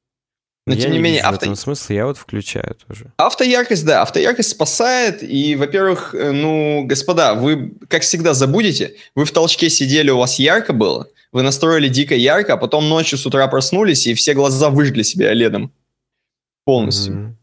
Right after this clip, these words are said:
Speaker 1: Вот, поэтому, да, автояркость спасает, потому что она как бы контролирует ваш дисплей, соответственно, он не будет постоянно в одном и том же положении выгорать один и тот же пиксель у вас там на вашей иконке условной какой-нибудь.
Speaker 2: Да и может она там даже экономит какую-нибудь батарею, что-нибудь опять же там,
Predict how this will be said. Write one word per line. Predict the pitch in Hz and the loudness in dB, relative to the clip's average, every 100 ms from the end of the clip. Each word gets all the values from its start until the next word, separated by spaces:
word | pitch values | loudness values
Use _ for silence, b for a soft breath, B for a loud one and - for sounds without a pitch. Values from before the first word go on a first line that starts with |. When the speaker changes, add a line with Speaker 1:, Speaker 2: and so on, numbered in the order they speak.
| _ - | _ -4
Speaker 1:
Вот, | 135 120 - | 0 0 0
поэтому, | 120 151 160 160 | 0 0 0 2
да, | 160 131 | 4 4
автояркость | 131 - 165 190 208 - | 2 0 2 2 0 -2
спасает, | - 131 - 156 202 165 | 0 -2 0 2 2 0
потому | 107 120 | -2 -2
что | - 127 | 0 0
она | 135 | 0
как | 131 120 | 0 -2
бы | 117 | -2
контролирует | 127 135 135 143 127 101 - | -2 0 2 2 2 0 -2
ваш | 113 | -4
дисплей, | - - - 175 208 208 b b b | -4 -4 0 0 0 -2 b b b
соответственно, | - 127 135 127 - 123 113 107 - | 0 2 2 0 0 0 -2 -2 -2
он | 151 147 | 0 2
не | |
будет | 151 156 117 104 | 2 2 0 -2
постоянно | 123 123 123 113 104 | -2 0 2 2 2
в | |
одном | 110 120 117 | 0 2 0
и | 107 | 0
том | 113 | -2
же | 107 | -4
положении | 110 107 113 175 160 107 | -2 0 2 0 0 0
выгорать | 101 107 110 123 110 | -2 0 2 2 0
один | 101 110 104 | -2 -2 -2
и | |
тот | 107 | -2
же | 107 | -4
пиксель | - 170 - 107 | -4 -4 -2 -4
у | - | -4
вас | - | -6
там | - | -8
на | - | -8
вашей | - 208 107 | -4 -4 -6
иконке | 104 120 113 - | -4 -2 -2 -6
условной | - - 107 - | -10 -6 -6 -6
какой-нибудь. | - - 104 | -14 -10 -4
Speaker 2:
Да | 127 | -2
и | 139 | -2
может | 156 170 - | -2 -4 -4
она | 131 131 | -6 -4
там | 123 | -4
даже | 113 117 113 | -4 -4 -6
экономит | 95 110 120 156 127 | -4 -4 -4 -4 -8
какую-нибудь | - - 107 101 | -10 -10 -8 -8
батарею, | - - 104 123 147 117 | -8 -6 -4 -4 -4 -6
что-нибудь | - 101 98 | -6 -6 -8
опять | 101 113 101 | -6 -4 -6
же | 95 - | -8 -10
там, | - 50 | -10 -12